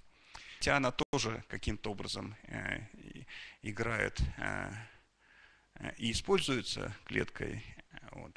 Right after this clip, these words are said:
Поэтому и сейчас, ну, так с-, м-, многие возражают против того, чтобы называть ее мусорной, но она не кодирует, скажем, белки, не кодирующие можно назвать. Теперь мы говорили про каждый организм, а жизнь —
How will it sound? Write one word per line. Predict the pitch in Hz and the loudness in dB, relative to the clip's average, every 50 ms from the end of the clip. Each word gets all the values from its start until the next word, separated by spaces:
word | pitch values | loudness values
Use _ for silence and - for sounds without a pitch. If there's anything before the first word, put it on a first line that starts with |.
| - - | -10 -8
Поэтому | 110 113 - 113 113 110 113 110 - - - - - - - _ | -6 -4 -2 -2 -2 -2 -2 -4 -6 -10 -14 -16 -18 -18 -20 _
и | - - 104 | -8 -4 -2
сейчас, | - - - - 107 107 - - - - - | 0 0 0 0 0 0 -2 -4 -6 -8 -8
ну, | 117 113 110 107 | -6 -6 -4 -4
так | - - - | -4 -6 -6
с-, | - - - | -6 -8 -8
м-, | - - - - - 107 110 101 - | -8 -10 -8 -6 -4 -4 -4 0 2
многие | 123 135 139 139 123 113 120 113 107 107 | 6 8 8 8 6 4 4 4 4 4
возражают | 113 110 113 123 123 117 113 110 101 - - | 2 2 4 4 4 4 2 2 0 0 -2
против | - - - - | -4 -6 -6 -2
того, | - 117 110 110 | 0 2 2 2
чтобы | - - - 98 101 | 2 0 -2 -4 -6
называть | 101 98 - 53 - 101 - - | -4 -2 -2 0 0 -2 -2 -4
ее | - - | -4 -2
мусорной, | 151 190 - - 120 107 101 98 | -2 -2 0 0 0 0 0 -2
но | 104 110 113 | 0 0 2
она | 110 123 131 - | 2 2 2 2
не | 120 - | 2 0
кодирует, | - - 131 120 - 120 113 117 107 107 - - | 2 2 2 2 2 2 2 2 2 0 0 -2
скажем, | - - - - 107 107 92 92 90 | -6 -8 -6 -4 -4 -4 -4 -4 -4
белки, | 92 107 107 - - 98 92 | -4 -4 -4 -4 -8 -8 -8
не | - 104 | -6 -4
кодирующие | - 110 107 101 107 104 - - - - - - | -4 -4 -4 -4 -6 -6 -6 -6 -6 -4 -6 -6
можно | 92 95 95 92 - 95 95 | -8 -10 -10 -10 -10 -12 -12
назвать. | 95 95 95 95 92 - - - _ _ - - - - - - - - - - - - - - - _ _ _ _ _ _ _ _ _ _ _ _ _ _ - - - - - - - - - - | -12 -12 -14 -14 -14 -16 -20 -20 _ _ -6 -4 -2 -2 -4 -4 -4 -4 -4 -4 -4 -8 -12 -20 -20 _ _ _ _ _ _ _ _ _ _ _ _ _ _ -6 -6 -6 -10 -12 -12 -10 -12 -10 -6
Теперь | - - 117 - 180 202 202 - - - - - | -6 -4 4 6 6 6 6 4 0 -8 -6 0
мы | 117 139 147 - - - - - - _ _ - | 2 2 2 2 -2 -8 -14 -18 -20 _ _ -10
говорили | 110 117 123 131 135 135 139 139 | -2 6 8 8 8 8 6 4
про | - - 131 139 139 127 - - | 6 8 10 10 10 10 8 6
каждый | - - 139 120 104 - - 98 | 8 10 10 10 10 6 4 4
организм, | 92 - - 101 - - 87 - - - | 4 4 4 2 2 2 0 -2 -2 0
а | 101 110 | 0 0
жизнь — | 107 110 160 190 190 170 - - | 4 4 4 4 4 2 0 -2